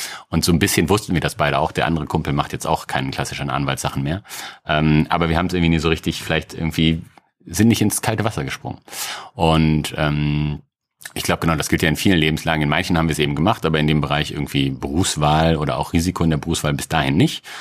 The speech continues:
Und ich glaub, das war einfach, und das ist wichtig, glaub ich, dass jeder irgendwie so in seinem Leben mal überlegt, quasi, mache ich eigentlich die Dinge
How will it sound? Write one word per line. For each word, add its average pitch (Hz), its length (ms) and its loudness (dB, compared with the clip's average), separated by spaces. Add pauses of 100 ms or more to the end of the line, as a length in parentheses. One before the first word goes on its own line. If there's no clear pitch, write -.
(200)
Und 80 260 0
ich - 80 -8
glaub, 80 120 -2
das 76 140 -6
war 78 320 4
einfach, 78 320 -4
und 76 120 -6
das 76 140 -4
ist 78 120 -2
wichtig, 107 280 0
glaub 71 160 0
ich, 71 60 -4
dass - 160 -4
jeder 95 220 4
irgendwie 71 220 -2
so 71 100 -4
in 71 80 -2
seinem 71 180 0
Leben 78 180 2
mal 73 160 2
überlegt, 71 420 0
quasi, 76 300 0
mache 76 220 0
ich 85 120 -4
eigentlich 80 200 0
die 71 100 -4
Dinge 90 400 2